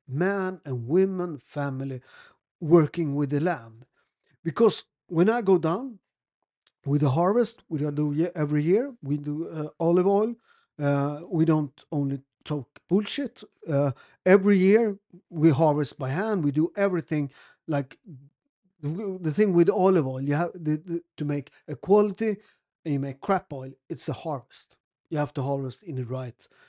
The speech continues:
uh, when the, the olives are not too ripe, because then they got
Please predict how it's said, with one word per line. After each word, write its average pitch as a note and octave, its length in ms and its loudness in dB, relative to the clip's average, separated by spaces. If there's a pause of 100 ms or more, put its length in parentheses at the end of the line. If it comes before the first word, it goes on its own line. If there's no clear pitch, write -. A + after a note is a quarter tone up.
(240)
uh, C#3 140 -4
when D3+ 240 -2
the, C#3+ 220 -2
the C#3+ 200 -6
olives D3 400 -4 (120)
are D3 100 -6
not C3 240 -10
too C3 140 -10
ripe, B2+ 280 -10 (640)
because C#3 320 -6
then E3 160 0
they E3 80 0
got C3+ 340 -8